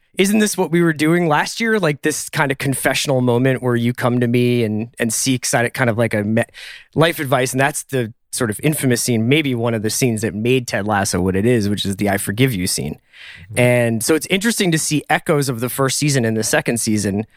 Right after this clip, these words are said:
Speaker 1: and wonder whether or not the show is like, "It's not gonna be like that again."
Speaker 2: Yeah.
Speaker 1: Because this time, it's not just Ted he's fucking with,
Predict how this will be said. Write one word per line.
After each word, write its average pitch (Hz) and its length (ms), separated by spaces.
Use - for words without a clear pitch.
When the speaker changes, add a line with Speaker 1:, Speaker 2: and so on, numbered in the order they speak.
Speaker 1:
and 120 220
wonder 156 320
whether 131 420
or 117 60
not 117 240
the 123 80
show 123 260
is 117 140
like, 117 120
"It's 113 120
not 156 160
gonna 160 160
be 127 160
like 92 180
that 76 160
again." 65 240
Speaker 2:
Yeah. - 60
Speaker 1:
Because 135 520
this 175 240
time, 135 480
it's 143 120
not 262 180
just - 220
Ted 185 160
he's 135 160
fucking 107 300
with, 107 260